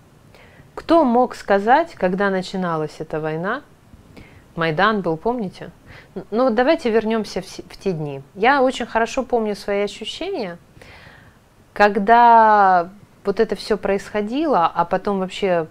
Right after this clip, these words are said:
Небесную Сотню стали расстреливать. И ты жил вот каждую, каждой секундой, ты жил, ты переживал, и ты понимал, что, ну, вот выше градус уже не поднимется. И сейчас главное вот с этим справиться, пережить. Вот главное щас,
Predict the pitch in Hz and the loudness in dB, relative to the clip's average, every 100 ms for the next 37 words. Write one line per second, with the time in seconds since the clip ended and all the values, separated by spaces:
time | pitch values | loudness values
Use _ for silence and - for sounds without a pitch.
0 | - - - - 180 180 185 185 170 294 | -12 -20 -20 -10 -4 -2 -2 -6 -6 -6
1 | 302 196 - 156 151 151 - 143 135 135 | -6 -8 -6 -6 -6 -8 -12 -12 -10 -10
2 | 135 - - - - - - - - - | -16 -20 -20 -20 -20 -20 -20 -20 -20 -20
3 | - - - - - - 214 220 226 226 | -20 -20 -20 -20 -20 -8 -2 2 2 4
4 | 233 233 226 226 247 233 254 302 233 233 | 4 2 0 0 0 2 2 4 2 0
5 | - 240 220 220 220 214 208 240 233 214 | 4 4 4 4 4 4 2 0 0 0
6 | 220 - - 359 330 220 190 - 220 202 | -2 -6 -4 0 2 0 -2 -2 -2 0
7 | 254 247 220 - 208 208 233 277 330 233 | 0 0 -4 -2 -2 -2 0 2 2 0
8 | 226 220 220 233 269 262 - - 220 214 | -4 -4 -4 -2 -2 -2 -8 -4 2 2
9 | 196 208 175 160 - 190 262 - 208 208 | 2 -2 -4 -6 -4 -2 -2 -2 0 2
10 | 202 196 202 190 202 202 214 214 302 359 | 0 -2 -8 -8 -8 -4 -6 -4 -6 -6
11 | 208 - 156 - - - - 190 214 - | -6 -10 -18 -20 -20 -20 -14 -10 -8 2
12 | 247 208 214 226 196 190 180 185 - 196 | 2 2 4 4 4 0 -2 -4 -2 -2
13 | 180 175 - 269 311 262 202 - 165 190 | -2 -10 -2 2 4 2 -2 -8 -6 -2
14 | 190 196 269 - 175 175 190 170 160 156 | -2 0 -2 -2 -6 0 2 2 -2 -6
15 | 165 147 - | -6 -6 -10